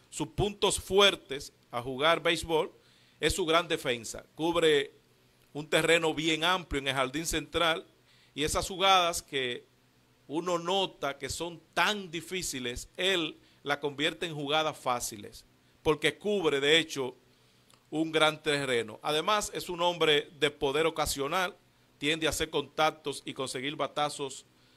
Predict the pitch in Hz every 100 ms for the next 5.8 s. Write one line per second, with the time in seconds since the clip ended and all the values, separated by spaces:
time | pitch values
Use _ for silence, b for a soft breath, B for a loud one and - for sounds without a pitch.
0 | b b _ 131 127 123 123 - 156 143
1 | 185 220 175 165 160 185 - 147 160 -
2 | 170 170 156 139 139 _ b b - 139
3 | 143 151 143 147 139 156 160 156 143 139
4 | 170 156 135 156 160 151 147 160 156 156
5 | 127 - 170 185 - - 139 -